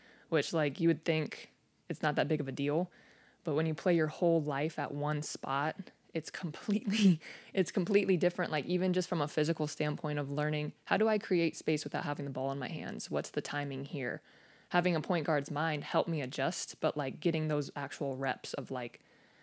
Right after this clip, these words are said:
what do I do without the ball? And what am I doing? So the first year it was a blur 'cause you're just grateful to be there. Um, we, we went to the finals and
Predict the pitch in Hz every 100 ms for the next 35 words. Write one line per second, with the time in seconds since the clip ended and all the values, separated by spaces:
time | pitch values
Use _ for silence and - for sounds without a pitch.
0 | _ _ _ - 185 285 277 196 233 226
1 | 214 214 165 190 226 - - _ _ _
2 | _ _ - - 170 165 160 156 151 147
3 | - - - _ _ _ _ _ 156 214
4 | 214 190 226 - - - - - - -
5 | - - 185 160 233 262 - 180 175 170
6 | 156 156 180 208 170 156 151 165 147 147
7 | 139 185 - 160 139 143 165 - - 160
8 | - _ _ _ _ - 151 143 139 131
9 | - 165 _ _ _ - 165 160 156 147
10 | 165 165 165 - 165 - 143 151 160 165
11 | - - _ - - 156 147 143 139 131
12 | 127